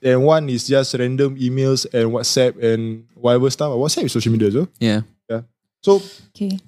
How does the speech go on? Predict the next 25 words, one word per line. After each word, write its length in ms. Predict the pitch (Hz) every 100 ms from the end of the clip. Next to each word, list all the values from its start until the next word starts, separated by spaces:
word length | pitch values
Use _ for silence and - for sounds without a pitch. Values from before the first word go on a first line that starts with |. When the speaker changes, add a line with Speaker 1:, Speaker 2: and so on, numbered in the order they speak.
| -
Speaker 1:
how 120 | 277 147
do 80 |
you 140 | 131 131
call 160 | 127 123
out? 80 | 120
Because 300 | - 208 135
we 400 | 147 185 202 196 _ _ -
are, 640 | 127 127 123 123 120 120 _ _ _ _ _ _ _ _ _ _ 156
we, 120 | 151
we 80 | 151
are 120 | 147 135
aware 400 | 127 131 156 - _ -
of 120 | 127 117
Speaker 2:
Mm. 40 |
Speaker 1:
things 160 | 110 127
are 60 | 113
happening. 360 | 104 113 110 - -
Speaker 2:
Yeah. 200 | 107 98 -
Speaker 1:
And 80 | 143
then 140 | 196
Speaker 3:
Ah. 20 |
Speaker 1:
there, 160 | 170 165
there 180 | 156 180
are 100 | 180
some, 440 | - 262 262 247